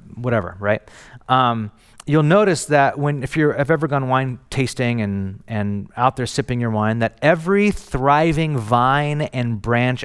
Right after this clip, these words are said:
out there is connected to something called a trellis. A trellis is the structure that holds up the vine so that the branches get off the ground, grow upward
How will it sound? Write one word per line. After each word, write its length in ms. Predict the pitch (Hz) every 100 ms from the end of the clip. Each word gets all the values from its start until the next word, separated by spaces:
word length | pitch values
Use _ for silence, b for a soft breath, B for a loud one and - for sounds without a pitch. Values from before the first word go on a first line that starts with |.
| -
out 300 | 127 131 131
there 340 | 156 160 165 B B B B
is 140 | 120 -
connected 560 | - 131 147 143 180
to 80 | 151
something 400 | - 139 127 135
called 480 | - 120 113 110 107
a 180 | 107 104
trellis. 920 | - - - 139 90 82 - - - _ _ _ _ _ _ _ _ _ - B B B
A 60 |
trellis 720 | - - - 208 160 113 135 -
is 240 | 127 120
the 100 | 123
structure 640 | - - - 175 - -
that 160 | 127 117
holds 460 | - 170 185 143 147
up 160 | 165
the 180 | 135 127
vine 680 | 120 127 135 120 110 117 143
so 260 | - 143 127
that 240 | 131 117
the 60 | 120
branches 680 | 101 127 156 170 - 107
get 140 | 104 123
off 260 | 123 120
the 120 | - 104
ground, 680 | 110 113 113 101 101 135 - B B B
grow 260 | - 139 -
upward 680 | 170 185 185 196 202 190 -